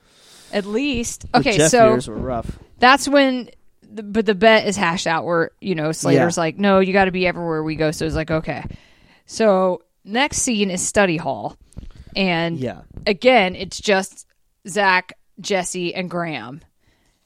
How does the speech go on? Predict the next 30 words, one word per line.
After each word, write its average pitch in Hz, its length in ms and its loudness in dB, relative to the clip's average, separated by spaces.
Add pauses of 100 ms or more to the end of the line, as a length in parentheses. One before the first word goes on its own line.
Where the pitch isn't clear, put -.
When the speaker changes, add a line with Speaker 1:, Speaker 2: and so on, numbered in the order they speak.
(120)
Speaker 1:
And 208 180 -2
then, 190 440 -2
so 202 160 -2
he 254 120 0
goes 285 220 2
back 294 220 2
into 302 120 -4
study 247 260 -2
hall. 196 420 2 (440)
They 254 280 2
start 285 320 0
making, 226 460 -4
Jesse 285 360 -2
and 220 100 -4
Graham 214 460 0
are 190 100 -8
like, 185 200 -4
"Let's 208 200 -6
start 285 200 -2
making 214 420 -12 (100)
protest 220 540 -6
signs." - 720 -16
Speaker 2:
Oh, 135 240 -2
yeah. 165 440 4
They 139 180 -8
had, 196 320 0
well, 160 120 2
they 147 100 4
had 196 220 2
to, 147 300 4